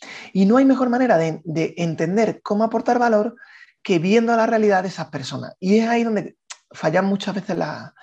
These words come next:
las propias organizaciones, ¿no? Porque no tienen claro quién es su usuario. Entonces,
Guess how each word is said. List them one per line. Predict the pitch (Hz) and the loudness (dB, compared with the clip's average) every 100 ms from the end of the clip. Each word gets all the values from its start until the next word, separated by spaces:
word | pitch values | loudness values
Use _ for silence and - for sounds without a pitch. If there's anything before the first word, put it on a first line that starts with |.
| - - _ _ | -20 -20 _ _
las | - 131 | -6 -4
propias | 185 170 180 | 0 2 2
organizaciones, | 156 147 131 139 135 120 | 2 0 -4 -6 -8 -8
¿no? | 131 185 | -6 -6
Porque | 196 - 170 | -6 -8 -8
no | 170 185 | -4 -2
tienen | 226 226 | 0 0
claro | 196 196 220 - | 2 2 2 -4
quién | - 214 175 | -2 0 0
es | 143 131 | -4 -8
su | 135 | -10
usuario. | 131 123 92 98 _ _ - - - - - - | -10 -12 -12 -16 _ _ -20 -18 -20 -20 -14 -4
Entonces, | 180 202 156 - | 0 2 0 -4